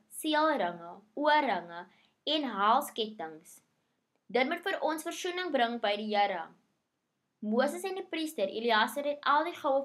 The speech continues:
voorwerpe van hulle ontvang. Al die goue goed wat die aanvoerders vir die Here kom offer het, het amper tweehonderd kilogram geweeg. Die manskappe wat gaan veg het, het hulle oorlogsbuit vir hulle self gehou.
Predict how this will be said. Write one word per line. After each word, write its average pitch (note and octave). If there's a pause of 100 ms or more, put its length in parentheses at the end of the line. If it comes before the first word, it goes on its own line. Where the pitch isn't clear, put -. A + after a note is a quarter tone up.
voorwerpe A#3
van G#3+
hulle F#3+
ontvang. F#3+ (800)
Al F#4
die G4
goue E4
goed B3
wat A3
die A3
aanvoerders B3
vir A3
die G#3+
Here A3
kom B3
offer B3
het, E3 (640)
het G#3+
amper C4+
tweehonderd D4
kilogram C#4
geweeg. E3+ (880)
Die C4
manskappe C4 (100)
wat G3
gaan A#3
veg E4
het, E3 (400)
het A3
hulle A3
oorlogsbuit D#4 (160)
vir A3
hulle G#3
self C4
gehou. E3